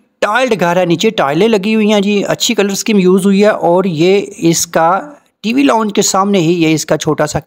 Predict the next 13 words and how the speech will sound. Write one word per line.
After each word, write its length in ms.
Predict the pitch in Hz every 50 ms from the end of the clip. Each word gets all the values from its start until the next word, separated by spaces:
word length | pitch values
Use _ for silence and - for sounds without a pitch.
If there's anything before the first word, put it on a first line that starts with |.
| _ _ -
किचन 300 | 185 170 - 254 294 233
है, 80 | 226 214 -
ओपन 320 | - 147 135 - 254 226 240
है। 120 | 254 247 - - - - - - - - - -
और 120 | 190 202
इसके 220 | 233 190 185 226 240
ऊपर 440 | - - 180 165 156 - 226 240
वाले 260 | 247 247 240 247 254 233
कैबिनेट 680 | 180 165 - - - 202 196 180 196 220 226 226 -
और 120 | 202 160
नीचे 360 | 147 135 139 147 - - 269
वाले 240 | 269 269 247 247 240
कैबिनेट 560 | - - 220 208 196 190 214 214 220 220 208